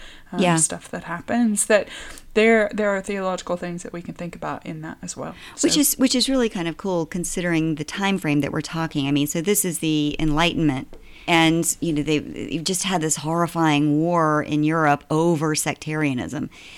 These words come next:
Speaker 1: Yep.
Speaker 2: and, uh, and so the idea is that th-, th-, there's, there's a tension of really trying to not get to that place <laughs>
Speaker 1: Yeah.
Speaker 2: ever again,
Speaker 1: Yeah.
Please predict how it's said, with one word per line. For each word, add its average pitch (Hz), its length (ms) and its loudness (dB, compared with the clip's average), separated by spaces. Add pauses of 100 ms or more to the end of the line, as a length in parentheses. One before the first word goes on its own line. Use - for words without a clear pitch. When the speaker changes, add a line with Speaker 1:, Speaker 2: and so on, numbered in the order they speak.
(160)
Speaker 1:
Yep. 196 180 -4
Speaker 2:
and, 165 400 6
uh, 160 320 2
and 175 160 2
so 170 240 2
the 170 180 -4
idea 180 400 0
is 156 100 -2
that 156 120 -6 (1200)
th-, 170 260 4
th-, 170 160 2
there's, 190 240 4
there's 170 220 -2
a 170 40 -4
tension 180 560 0
of 139 220 -4
really 202 300 2
trying 156 840 2
to 170 140 -2
not 156 240 4
get 156 200 0
to 165 100 -4
that 156 180 2
place 175 560 -4 (160)
<laughs> - 160 -14
Speaker 1:
Yeah. 202 260 4
Speaker 2:
ever 170 300 6
again, 170 320 4
Speaker 1:
Yeah. 220 120 2